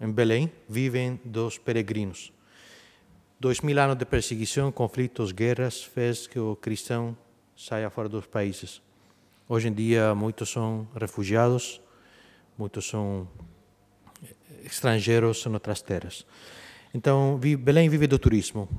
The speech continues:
A única fonte que temos é a presença dos peregrinos que vêm visitar a Basílica da Natividade, o lugar do nascimento de Jesus, o nascimento do Príncipe da Paz. O nome bíblico da cidade é Bethlehem,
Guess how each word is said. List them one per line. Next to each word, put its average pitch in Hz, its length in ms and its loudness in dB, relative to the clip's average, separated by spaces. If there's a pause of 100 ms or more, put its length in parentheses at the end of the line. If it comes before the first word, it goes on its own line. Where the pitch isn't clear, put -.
A 123 120 4
única 143 260 4
fonte 120 380 0
que 110 120 -2
temos 143 440 -2
é 127 40 0
a 117 60 2
presença 123 520 -4
dos 110 180 -6
peregrinos 127 640 -4
que - 140 -4
vêm 120 200 -2
visitar 123 540 -2
a 110 80 2
Basílica 117 580 -2
da 107 260 2
Natividade, 107 600 -2 (160)
o 123 80 -2
lugar 123 320 8
do 120 120 -2
nascimento 113 640 0 (460)
de 107 200 -2
Jesus, 107 600 -2 (140)
o 113 60 -6
nascimento 113 500 -4
do 104 140 -4
Príncipe 110 640 -4
da 104 160 -4
Paz. - 360 -6 (840)
O 143 80 4
nome 147 320 6
bíblico 135 340 4
da 123 140 8
cidade 120 600 4
é 110 120 -2
Bethlehem, 131 560 2